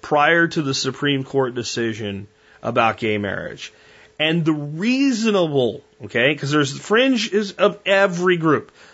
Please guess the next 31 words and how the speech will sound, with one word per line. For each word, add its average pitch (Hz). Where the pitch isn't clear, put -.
The 147
reasonable 233
people 147
in 143
the 127
pro-gay 156
marriage 135
world 117
were 156
more 190
concerned 214
about 143
those 151
than 139
just 160
the 139
word 131
marriage. 107
All 147
these 247
things 190
that 147
you 147
have 147
rights 180
and 214
access 196
to 143
that 135
I 120
don't. 120